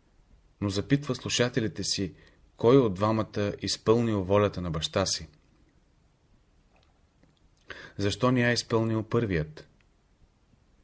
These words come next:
Когато човек изпълнява волята Божия, той прави това за себе си, а не за Бога. Да живееш добре,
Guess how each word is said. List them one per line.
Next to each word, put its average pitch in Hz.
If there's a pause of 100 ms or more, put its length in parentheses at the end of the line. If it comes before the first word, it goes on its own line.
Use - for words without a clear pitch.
(1040)
Когато 98
човек 107
изпълнява 98
волята 98
Божия, 101 (1700)
той 101
прави 98
това 98
за 95
себе 98
си, 87
а 87
не 90
за 87
Бога. 87 (1600)
Да 98
живееш 101
добре, 98